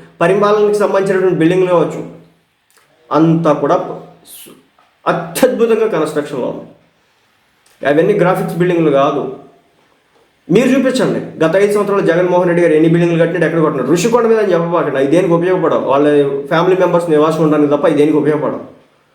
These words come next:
ఇది దేనికి ఉపయోగపడుతుంది చెప్పండి? ఓ ముప్పై లక్షలు పెట్టి బాత్ టబ్బు, ఆ రెండు లక్షలు, లక్ష పెట్టి ఫ్యాను, దేనికోసం ఇవి? ఎవరికి కూడా అర్థం కానటువంటి పరిస్థితి. మీరు చంద్రబాబు విజన్ గురించి మీరు మా-, మాట్లాడతారు. మళ్ళీ చెప్తున్నా,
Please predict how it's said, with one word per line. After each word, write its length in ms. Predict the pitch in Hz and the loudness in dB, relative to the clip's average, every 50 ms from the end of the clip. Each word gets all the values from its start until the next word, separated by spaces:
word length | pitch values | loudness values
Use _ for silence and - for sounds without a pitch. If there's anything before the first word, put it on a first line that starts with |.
| _ _ _ _ _ _ _ _ - - - - - - | _ _ _ _ _ _ _ _ -20 -20 -20 -10 -4 -2
ఇది 100 | 156 151 | 2 2
దేనికి 220 | 202 254 311 294 | 2 2 2 0
ఉపయోగపడుతుంది 420 | 277 269 247 226 226 208 202 190 | 0 0 0 0 0 0 0 0
చెప్పండి? 300 | 185 - 202 196 190 185 - - - - - - _ _ - | 0 0 -2 -4 -6 -6 -8 -10 -12 -16 -20 -20 _ _ -6
ఓ 60 | 147 | -2
ముప్పై 280 | 160 170 165 170 190 190 | 0 0 0 2 0 0
లక్షలు 240 | 185 190 - - | 0 -2 -2 -2
పెట్టి 160 | 196 208 - 226 | -2 0 0 0
బాత్ 280 | 185 185 208 - - 220 | 0 0 -2 -2 -2 -2
టబ్బు, 480 | 185 - - - - - - - - - _ _ _ _ _ _ _ - | -2 -2 -2 -4 -8 -10 -12 -16 -20 -20 _ _ _ _ _ _ _ -2
ఆ 140 | 139 151 160 | -2 0 2
రెండు 200 | 170 180 185 196 | 2 2 2 2
లక్షలు, 280 | 196 190 190 202 254 262 | 2 0 0 0 2 2
లక్ష 260 | 233 208 - - 202 | 2 0 0 0 0
పెట్టి 180 | 214 220 - - | 0 0 0 -2
ఫ్యాను, 480 | - 175 190 233 240 185 135 - - - | -2 -2 0 0 0 -2 -2 -4 -4 0
దేనికోసం 460 | 170 226 262 - 269 254 - 240 233 | 0 2 2 2 0 0 0 0 0
ఇవి? 340 | 220 214 214 208 208 - - | 0 0 0 -2 -4 -4 0
ఎవరికి 260 | 208 220 247 240 220 202 | 2 2 2 2 0 0
కూడా 180 | 240 240 240 | 0 0 0
అర్థం 240 | 185 160 165 170 175 | -2 -2 -2 -2 -2
కానటువంటి 320 | 165 165 165 170 - - | -2 -2 -2 -4 -4 -4
పరిస్థితి. 320 | - 110 87 - - - - - _ _ _ _ _ _ _ _ _ _ _ _ _ _ - | -6 -6 -8 -8 -12 -16 -20 -20 _ _ _ _ _ _ _ _ _ _ _ _ _ _ 0
మీరు 180 | 180 247 311 | 2 2 2
చంద్రబాబు 460 | 285 - 214 190 196 208 208 214 202 180 | 2 0 0 0 0 2 2 2 2 2
విజన్ 260 | 165 160 180 190 185 | 0 0 0 2 2
గురించి 200 | 190 185 190 208 | 2 0 0 0
మీరు 140 | 240 202 151 | 0 0 0
మా-, 260 | 143 135 131 131 127 | 0 0 -2 -2 -2
మాట్లాడతారు. 500 | 131 139 - 143 135 117 - - 110 - - - - 147 | -4 -4 -2 -4 -6 -6 -6 -8 -12 -12 -16 -10 -4 0
మళ్ళీ 200 | 165 220 - 254 | 0 2 2 0
చెప్తున్నా, 380 | - - - 190 165 135 - | 0 -2 -2 -6 -6 -6 -8